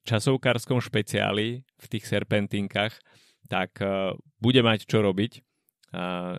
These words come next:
nie je to tam úplne jednoduché na prejazd, čiže, mm,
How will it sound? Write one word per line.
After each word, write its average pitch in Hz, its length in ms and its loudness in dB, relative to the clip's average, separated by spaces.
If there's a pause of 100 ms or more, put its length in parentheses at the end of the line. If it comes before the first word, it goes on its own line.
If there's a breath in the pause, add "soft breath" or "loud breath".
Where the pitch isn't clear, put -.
(140)
nie 107 220 0
je 101 80 0
to 98 80 -4
tam 95 240 -2
úplne 101 260 0
jednoduché 95 540 -2
na 92 80 0
prejazd, 98 640 -2 (400 soft breath)
čiže, 95 560 0 (720)
mm, 101 400 -10